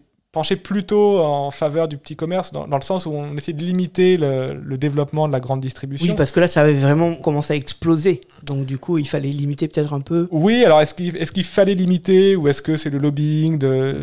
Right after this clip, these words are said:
Speaker 1: des, des commerçants qui a, qui, qui a réussi ? Je, je, je sais pas exactement, mais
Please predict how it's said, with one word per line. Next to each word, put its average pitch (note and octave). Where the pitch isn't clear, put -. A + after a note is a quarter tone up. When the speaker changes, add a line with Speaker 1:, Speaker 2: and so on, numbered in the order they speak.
Speaker 1:
des, C#3
des C3+
commerçants D3+
qui C#3
a, D3
qui, C#3
qui -
a C3
réussi ? D3
Je, C#3
je, C3+
je C3
sais D3
pas D3
exactement, F3+
mais E3+